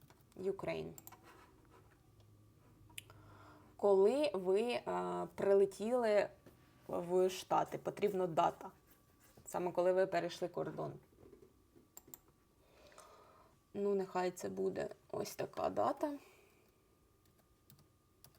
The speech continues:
Далі у нас тут.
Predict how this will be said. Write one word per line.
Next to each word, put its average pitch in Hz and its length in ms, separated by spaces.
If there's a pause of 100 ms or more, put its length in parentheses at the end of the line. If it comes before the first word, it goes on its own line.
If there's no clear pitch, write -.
(2000)
Далі 220 720
у 202 140
нас 196 680 (680)
тут. - 280